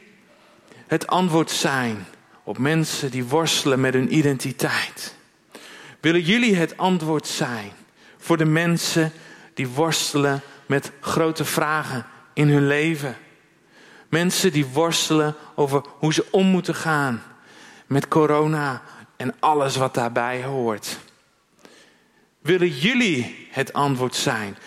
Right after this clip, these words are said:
Wil jij het antwoord zijn?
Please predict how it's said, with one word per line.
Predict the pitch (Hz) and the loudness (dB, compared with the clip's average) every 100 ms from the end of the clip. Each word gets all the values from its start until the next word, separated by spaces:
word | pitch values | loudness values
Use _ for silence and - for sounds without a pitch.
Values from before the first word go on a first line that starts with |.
| - | -8
Wil | 135 160 | 0 2
jij | 156 139 190 226 233 170 113 - - - | 2 0 0 0 -2 -4 -8 -18 -20 -16
het | - 131 - | -6 -6 -2
antwoord | 143 135 120 113 - | -2 -2 -4 -6 -6
zijn? | - 104 95 | -4 -4 -8